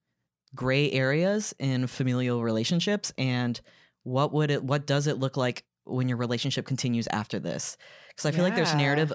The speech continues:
Speaker 1: of you come out and either they automatically abs-, accept you or they automatically disavow you. Certainly in the South, where I know people who have been kicked out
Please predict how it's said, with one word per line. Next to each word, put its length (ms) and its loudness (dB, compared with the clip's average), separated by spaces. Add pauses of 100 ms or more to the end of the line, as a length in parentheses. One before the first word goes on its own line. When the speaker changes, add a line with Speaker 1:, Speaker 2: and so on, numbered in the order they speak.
Speaker 1:
of 280 0
you 120 -2
come 240 2
out 240 2
and 140 0
either 160 0
they 160 -2
automatically 640 0
abs-, 200 -4 (120)
accept 560 -4
you 220 0 (280)
or 140 2
they 140 2
automatically 760 0
disavow 520 -2
you. 200 0
Certainly 480 2
in 100 2
the 80 0
South, 380 -2
where 260 2
I 80 4
know 220 2
people 320 -4
who 120 0
have 80 -2
been 140 -2
kicked 260 -6
out 260 -4